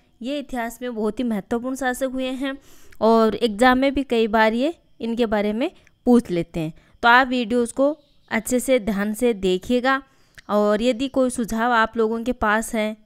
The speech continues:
तो आप कमेंट बॉक्स में कमेंट कर सकते हैं।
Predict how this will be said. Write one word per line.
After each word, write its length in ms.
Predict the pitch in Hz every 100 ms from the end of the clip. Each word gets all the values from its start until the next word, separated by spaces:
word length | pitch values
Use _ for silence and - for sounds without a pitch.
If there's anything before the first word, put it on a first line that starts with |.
| _
तो 60 | 214
आप 280 | 202 208 -
कमेंट 340 | 226 214 208
बॉक्स 300 | 196 202 -
में 100 | 208
कमेंट 320 | 202 196 208
कर 160 | - -
सकते 420 | - - - -
हैं। 200 | 170 170